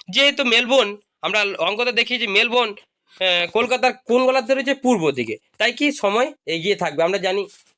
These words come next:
কল-, কোনো সাপেক্ষে যদি কো-, পূর্ব দিকে অবস্থান করে তাহলে সময় এগিয়ে থাকে, প্লাস করতে হয়। সেরকম কলকাতা মেলবোর্ন, যেহেতু কলকাতার সাপেক্ষে মেলবোর্ন পূর্ব দিকে আছে, তাই সময়টা কিন্তু এগিয়ে থাকবে, তাই কিন্তু এটা লিখতে হবে। দেখো আমি লিখেছি, তাই এটা যোগ করতে হবে।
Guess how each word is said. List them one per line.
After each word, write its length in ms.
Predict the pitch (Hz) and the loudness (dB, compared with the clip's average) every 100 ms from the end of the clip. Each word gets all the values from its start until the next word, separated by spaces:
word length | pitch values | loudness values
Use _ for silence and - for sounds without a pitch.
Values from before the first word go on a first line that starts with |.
| _ | _
কল-, 380 | - 156 165 143 - | -10 -8 -8 -10 -4
কোনো 200 | 170 185 | -4 -2
সাপেক্ষে 320 | 165 180 180 | -2 -2 -2
যদি 140 | 180 | -2
কো-, 160 | 180 165 | 0 -2
পূর্ব 280 | - 165 170 | -2 -4 -2
দিকে 180 | 180 | 0
অবস্থান 400 | 185 196 208 226 | 0 0 0 -2
করে 260 | 226 247 254 - - - | 2 2 0 -2 -20 -8
তাহলে 220 | 147 143 | -4 -4
সময় 260 | 147 147 143 | -2 -2 -2
এগিয়ে 200 | 139 185 | -4 -4
থাকে, 180 | 208 | -4
প্লাস 320 | 208 175 185 - | -4 -2 -4 -2
করতে 300 | 233 208 254 | -4 0 0
হয়। 160 | 262 254 - | 0 -4 -12
সেরকম 400 | - 208 220 254 | -2 0 2 0
কলকাতা 380 | 208 196 202 202 | 0 -2 -2 -2
মেলবোর্ন, 360 | 190 185 190 180 | -2 -2 -2 -4
যেহেতু 440 | 180 175 196 175 - - | -4 -2 -2 -2 -6 -8
কলকাতার 380 | 160 160 180 190 | -6 -4 -4 -2
সাপেক্ষে 360 | 190 180 190 | -4 -4 -2
মেলবোর্ন 300 | 175 165 185 170 _ | 0 0 -2 -6 _
পূর্ব 260 | 151 160 190 | -6 -2 -2
দিকে 180 | 202 | 0
আছে, 200 | 226 233 | -2 -2
তাই 200 | 220 185 | -2 -2
সময়টা 360 | 170 160 160 165 | -2 -2 -4 -4
কিন্তু 400 | 160 175 220 294 - - | -6 -2 -2 -2 -4 -12
এগিয়ে 220 | 151 156 165 | -10 -10 -6
থাকবে, 280 | 147 135 | -6 -4
তাই 200 | 135 170 | -2 -2
কিন্তু 240 | 180 226 226 | -2 -4 -2
এটা 280 | 226 294 330 _ _ _ _ - | 0 -2 -4 _ _ _ _ -8
লিখতে 320 | 185 247 233 | -4 -4 -2
হবে। 140 | 185 156 | -2 -2
দেখো 140 | 160 | -4
আমি 140 | 165 | -4
লিখেছি, 360 | 160 175 233 254 | -4 -4 -2 -2
তাই 240 | - 165 | -2 -4
এটা 100 | 160 | -4
যোগ 300 | 147 139 226 | -4 0 0
করতে 260 | 220 254 262 | 2 0 2
হবে। 220 | 262 254 | 2 0